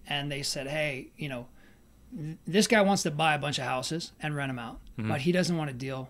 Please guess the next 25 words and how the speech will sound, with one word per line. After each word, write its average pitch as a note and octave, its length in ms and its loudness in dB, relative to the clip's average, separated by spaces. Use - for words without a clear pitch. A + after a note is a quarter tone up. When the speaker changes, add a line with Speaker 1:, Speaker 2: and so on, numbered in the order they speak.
Speaker 1:
with B2+ 220 -10
any A#2 220 -10
of G#2+ 100 -14
it. - 80 -18
Like, C3 120 -6
he - 80 4
Speaker 2:
Right. F#3+ 80 8
Speaker 1:
just F#3+ 240 8
wants E3 220 0
to - 80 -4
put D3 180 -4
up C#3+ 100 -6
the C#3 80 -8
money F3+ 340 -2
and C#3 140 -6
do C#3 140 -2
nothing. B2 420 -6
And C#3 240 2
so C#3 500 -2
we E3 80 6
want D3+ 180 0
you D3 80 0
to C3+ 100 -4
do B2+ 380 -6
the, C3 220 -6